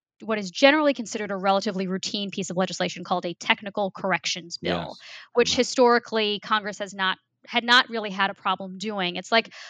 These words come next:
Speaker 1: "Look, maybe we didn't sign on to the original bill, but we realize, you know, both sides realize, like,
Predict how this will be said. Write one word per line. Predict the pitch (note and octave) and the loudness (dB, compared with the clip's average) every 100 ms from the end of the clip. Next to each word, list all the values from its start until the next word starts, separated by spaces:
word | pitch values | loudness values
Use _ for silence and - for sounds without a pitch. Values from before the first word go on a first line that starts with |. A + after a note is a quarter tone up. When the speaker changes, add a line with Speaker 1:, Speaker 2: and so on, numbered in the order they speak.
| - C#4 | -4 4
Speaker 1:
"Look, | D4 - - - - - | 4 4 -18 -20 -20 -4
maybe | A3 C4+ B3+ | 2 4 4
we | A#3+ A#3+ | 2 0
didn't | A#3 | -2
sign | - G#3 G#3 | 0 2 2
on | G3+ | 0
to | A3 | -2
the | |
original | G#3+ C4 A#3 | -4 -2 -2
bill, | G#3+ G#3+ | 2 0
but | F#3+ | 0
we | G3 | -4
realize, | F#3+ G3+ F#3+ F#3+ F#3+ F#3 F3 - - | -2 0 4 4 2 -2 -8 -14 -14
you | F#3+ | -10
know, | E3+ | -2
both | A#3 A3 | 0 2
sides | A3 F#3+ F#3 F3+ | 4 4 2 -2
realize, | G3+ F#3 F#3 F3+ F3+ F3+ | -2 0 2 0 -2 -2
like, | F3+ F3 | 0 -2